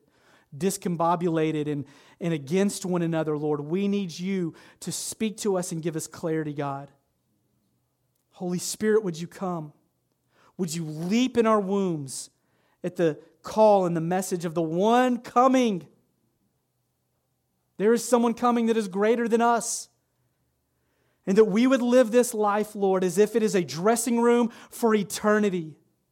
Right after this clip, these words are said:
That everything we're doing in this life is preparation, only matters if it is pointing to the one who is greater than us. We must become less. We must decrease. You must increase, Jesus.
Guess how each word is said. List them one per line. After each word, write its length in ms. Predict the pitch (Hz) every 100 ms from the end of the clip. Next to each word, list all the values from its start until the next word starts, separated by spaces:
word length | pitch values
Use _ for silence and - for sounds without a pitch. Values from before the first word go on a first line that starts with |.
| _ _ _ _ _ _
That 140 | 220 226
everything 460 | 247 277 330 320 285
we're 100 | 285
doing 300 | 220 269 254
in 60 | 247
this 160 | 240
life 280 | 247 226 226
is 100 | 220
preparation, 1080 | - 180 262 262 240 233 262 262 - 226 175 - - -
only 360 | 277 320 311
matters 600 | 277 262 254 262 233 165 - 294
if 160 | 240
it 80 | 262
is 140 | 247 -
pointing 400 | - 269 302 294
to 100 | 285
the 120 | 277
one 400 | 247 269 269 233 - -
who 140 | 269
is 120 | 269 233
greater 440 | 233 254 311 320
than 160 | 302 302
us. 380 | 277 214 - - 247
We 320 | 202 233 339
must 220 | 349 330 330
become 340 | - 277 269
less. 340 | 254 247 220
We 220 | 220 294 339
must 280 | 320 240
decrease. 460 | 214 262 - 262 - - - -
You 300 | 208 285 311
must 260 | 285 262
increase, 440 | 269 240 240 214 -
Jesus. 720 | 220 202 190 170 - -